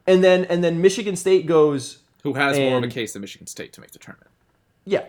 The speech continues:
Speaker 1: and then Michigan State goes and, and, and, and beats, and don't worry, we're gonna yell at, at, at Illinois for that too.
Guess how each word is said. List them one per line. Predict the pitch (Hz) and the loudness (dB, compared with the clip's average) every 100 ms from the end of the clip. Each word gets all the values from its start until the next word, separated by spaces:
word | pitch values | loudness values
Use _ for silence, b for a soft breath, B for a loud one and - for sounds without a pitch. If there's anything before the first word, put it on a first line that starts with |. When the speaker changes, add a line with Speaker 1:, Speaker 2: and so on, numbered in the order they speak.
| - | -4
Speaker 1:
and | 175 | 0
then | 202 208 | 2 0
Michigan | 247 247 220 | -2 -4 -6
State | - 220 190 | 2 2 4
goes | 185 175 160 - b b | 2 2 0 -4 b b
and, | 160 160 | -2 0
and, | 165 160 | 0 0
and, | 160 151 - | -2 -4 -6
and | 151 | -4
beats, | 180 | -2
and | 175 - - 196 | -2 -2 0 4
don't | 311 | 6
worry, | 269 208 190 - | 6 6 6 4
we're | 185 233 | 2 2
gonna | 277 | 0
yell | 233 208 220 | 2 4 4
at, | - 185 - | 4 2 2
at, | 160 160 - | 2 2 2
at | 165 | 2
Illinois | 185 190 170 180 | 4 4 4 2
for | 175 | 2
that | 143 131 | -2 -2
too. | - 208 127 | -2 0 0